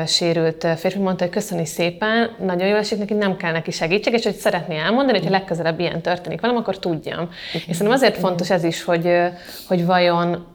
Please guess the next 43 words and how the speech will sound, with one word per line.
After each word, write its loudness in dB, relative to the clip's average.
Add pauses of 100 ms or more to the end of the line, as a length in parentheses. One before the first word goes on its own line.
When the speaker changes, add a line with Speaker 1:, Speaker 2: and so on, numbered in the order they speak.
(840)
Speaker 1:
vajon 2
hogyan 2
tud-, -6
hogyan 2
tudunk -2
jól 4
segíteni, 0
meg -2
ho-, -10
hogyan 2
tudunk -2
jól 2
viselkedni, 2
mert 0
szerintem 0
két 2
opció 0
van, 4
valaki 4
ez 4
a 0
túl 0
buzgó 2
segítő, 2
Speaker 2:
Mhm. 6
Speaker 1:
és 6
még 2
akkor 0
is -2
segít, 0
Speaker 2:
Igen. 8
Speaker 1:
amikor 4
az 4
már 0
kicsit -2
zavarja. 4
Speaker 2:
Igen. 2 (640)
Speaker 1:
Ö, 4 (400)
azokat, 2
akik, -2
akik, -2
Speaker 2:
Mhm. 2
Speaker 1:
ö, 4